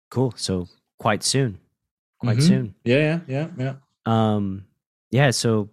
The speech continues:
Speaker 1: just one more question, for you. And that's if the Chasing Poker Greatness listener wants to learn more about you on the World Wide Web. Where can they find you?
Speaker 2: Twitter, Ben C B, YouTube, Raise Your Edge. Uh, we also have a Twitter channel for Raise Your Edge, Instagram,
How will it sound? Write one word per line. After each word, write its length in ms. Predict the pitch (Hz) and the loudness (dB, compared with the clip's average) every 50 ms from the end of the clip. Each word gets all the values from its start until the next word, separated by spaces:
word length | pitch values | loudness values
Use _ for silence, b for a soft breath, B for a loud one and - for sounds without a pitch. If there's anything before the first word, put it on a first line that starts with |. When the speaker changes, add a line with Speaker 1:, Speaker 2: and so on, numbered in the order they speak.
| - - | -12 -4
Speaker 1:
just 220 | - 113 - - | -2 -2 -2 0
one 140 | 110 110 113 | 0 2 2
more 140 | 120 127 117 | 2 0 0
question, 460 | - - 127 147 - - 127 104 92 _ _ _ _ _ _ _ _ | 0 0 -2 -2 -2 -4 -8 -8 -10 _ _ _ _ _ _ _ _
for 160 | - 107 104 104 | -4 -2 -2 0
you. 300 | 101 101 95 95 95 - - - | 0 -2 -2 -4 -8 -12 -18 -14
And 420 | - 98 101 98 98 98 95 92 | -12 -10 -8 -6 -6 -6 -6 -2
that's 280 | 101 104 107 107 - - | 0 0 0 0 -2 -6
if 320 | - 117 113 110 - _ | -2 -2 -2 -2 -4 _
the 280 | - 107 107 104 104 98 - | -4 -2 -2 -2 -2 -4 -4
Chasing 340 | - 123 120 - 127 117 117 | -4 -4 -4 -4 -4 -6 -8
Poker 360 | - - 123 117 - 120 113 | -4 -2 -2 -2 -2 -4 -6
Greatness 880 | 104 110 110 101 85 95 120 120 110 - - - - - - - - _ _ _ _ - | -2 -2 -2 -2 -2 -4 -4 -4 -4 -6 -6 -8 -8 -8 -10 -12 -14 _ _ _ _ -2
listener 420 | 107 135 139 - - 104 87 - - | 0 0 0 0 -4 -6 -8 -8 -10
wants 280 | - - 107 98 - - | -6 -4 -4 -4 -4 -6
to 60 | - 107 | -4 -2
learn 220 | 107 107 107 104 | -2 -2 -2 -2
more 140 | 104 107 107 | -2 -4 -2
about 300 | 104 107 101 98 - - | 0 -2 -2 -2 -4 -6
you 200 | 110 104 101 98 | -6 -6 -4 -4
on 220 | 101 104 101 101 | -4 -6 -6 -6
the 60 | 104 | -8
World 240 | 101 101 107 110 107 | -8 -6 -6 -6 -4
Wide 180 | 117 113 113 110 | -2 -2 -2 0
Web. 300 | 113 131 139 123 98 87 _ _ _ _ _ _ _ _ _ | 0 0 0 -2 -4 -10 _ _ _ _ _ _ _ _ _
Where 180 | - 90 98 98 | -12 -10 -8 -8
can 120 | - 107 | -6 -6
they 100 | 110 110 | -8 -6
find 260 | - 120 127 131 120 | -6 -6 -6 -6 -6
you? 80 | 107 98 - _ _ _ _ _ _ _ _ _ _ _ _ _ - B B B B B B _ _ _ _ _ - | -8 -12 -14 _ _ _ _ _ _ _ _ _ _ _ _ _ -14 B B B B B B _ _ _ _ _ 2
Speaker 2:
Twitter, 360 | 147 151 156 156 151 147 147 | 4 6 6 6 6 4 2
Ben 220 | 131 135 131 131 | 0 -2 -4 -4
C 160 | 131 - 135 | -6 -6 -6
B, 400 | 123 127 131 131 131 131 127 123 127 | -6 -4 -2 -2 0 0 0 0 -2
YouTube, 400 | 135 131 135 - 135 131 123 - | -2 -2 -4 -2 -2 -2 -2 0
Raise 280 | 110 113 110 113 110 113 | 0 0 0 0 0 0
Your 100 | 113 113 | 0 0
Edge. 720 | 107 107 107 107 101 - - - - - - - - - - | 0 2 0 -2 -2 -4 -6 -6 -6 -6 -8 -8 -10 -8 -4
Uh, 420 | 110 107 104 101 101 101 101 101 101 | -2 -2 0 0 0 0 -2 0 0
we 80 | 113 | 0
also 180 | 107 104 110 117 | 0 0 0 -2
have 100 | 107 107 | -2 -2
a 20 | |
Twitter 240 | 104 - 120 110 107 | -2 -2 -2 -2 -2
channel 240 | - - 110 104 95 | -2 -2 -4 -4 -4
for 120 | - 104 98 | -4 -4 -2
Raise 220 | 98 101 104 98 | 0 0 0 0
Your 140 | 101 95 95 | 0 0 0
Edge, 220 | 98 92 90 - - | 0 -2 -4 -4 -2
Instagram, 720 | 117 117 113 - - 98 107 104 98 101 101 98 98 98 | -2 0 0 0 -2 0 0 2 2 2 2 0 -2 -4